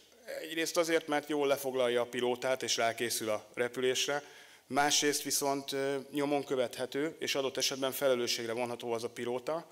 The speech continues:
aki a saját maga által felállított, ö, kockázati elemzést megszegi. Beszéltünk itt a vizsgáról,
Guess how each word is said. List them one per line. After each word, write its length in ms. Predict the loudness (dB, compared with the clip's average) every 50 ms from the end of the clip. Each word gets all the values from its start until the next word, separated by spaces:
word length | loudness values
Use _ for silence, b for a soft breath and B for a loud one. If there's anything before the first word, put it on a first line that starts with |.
| B B B B B B
aki 400 | B -6 -4 0 0 0 0 0 -2
a 80 | -2 2
saját 400 | 2 4 6 6 6 4 2 0
maga 200 | -2 2 2 4
által 340 | 4 2 2 2 0 0 0
felállított, 840 | 0 0 2 2 2 0 0 -2 -2 -2 -2 -2 -2 -6 -10 -10 -6
ö, 220 | -2 -2 -2 -2 0
kockázati 560 | -2 -2 -2 0 -4 -4 -6 -6 -4 -2 0
elemzést 560 | 0 2 0 -2 -2 -2 -2 -2 -4 -8 -12 -18 -12
megszegi. 600 | -6 -4 -4 -4 -4 -4 -6 -6 -8 -12 -16 -20 _ B B B B B B B B B B B B B B B B B B B B B B B B B B B B B B _ _ _ _ _ _ _ _ _ _ _ _ _ _ _ -20 -20 -20 -20 -20 _ B B B B B B B B B B -20 -20 B _ -20 _ _ _ _ _ _ _ _
Beszéltünk 560 | -2 0 2 2 4 2 2 2 2 -2 0
itt 140 | -2 -2 -2
a 40 | 0
vizsgáról, 720 | 2 2 0 4 4 6 6 6 6 6 6 4 4 4